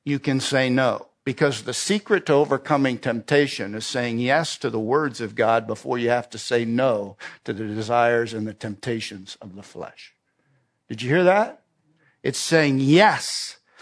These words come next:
before you have to say no. Because the Bible not only warns you and not only sanctifies you, it satisfies you. You eat it. Proverbs chapter seven.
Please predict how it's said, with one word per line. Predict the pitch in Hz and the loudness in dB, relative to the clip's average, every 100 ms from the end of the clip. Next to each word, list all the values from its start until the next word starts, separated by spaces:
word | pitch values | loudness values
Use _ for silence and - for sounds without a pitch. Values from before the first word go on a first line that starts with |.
| - - | -18 -6
before | 131 147 147 | -4 2 2
you | 135 | 2
have | 131 131 - | 2 2 0
to | 127 | -10
say | - 117 117 | -2 -2 0
no. | 117 123 107 82 - _ _ - - | 0 0 -2 -6 -20 _ _ -18 -6
Because | 147 170 156 | 0 4 2
the | - 135 | 2 -4
Bible | 107 165 185 202 160 139 131 - - _ | 2 8 8 8 4 2 2 -2 -20 _
not | 139 160 240 | 4 6 8
only | 233 180 | 8 6
warns | 147 143 180 214 208 147 | 4 4 6 6 6 4
you | 120 120 | 2 2
and | 135 | 6
not | 202 | 6
only | 233 208 | 8 4
sanctifies | 160 - - 190 208 - 143 135 120 113 110 | 2 -2 2 4 4 0 0 4 4 2 -2
you, | 123 113 117 - _ _ _ _ _ _ _ _ | -4 -4 -6 -12 _ _ _ _ _ _ _ _
it | - | -10
satisfies | - 180 131 - - - - | 2 2 2 -6 -10 -12 -14
you. | - _ _ _ _ _ _ _ _ _ _ _ - | -20 _ _ _ _ _ _ _ _ _ _ _ -4
You | 160 | 0
eat | 226 220 | 4 4
it. | 135 - _ _ _ _ _ _ _ _ _ _ _ _ _ _ _ _ _ _ _ _ _ _ _ - - - | 4 -4 _ _ _ _ _ _ _ _ _ _ _ _ _ _ _ _ _ _ _ _ _ _ _ -16 -8 4
Proverbs | 147 139 131 - | 4 6 2 2
chapter | 139 131 127 | 2 2 -2
seven. | - 135 110 104 98 | 0 2 4 0 -6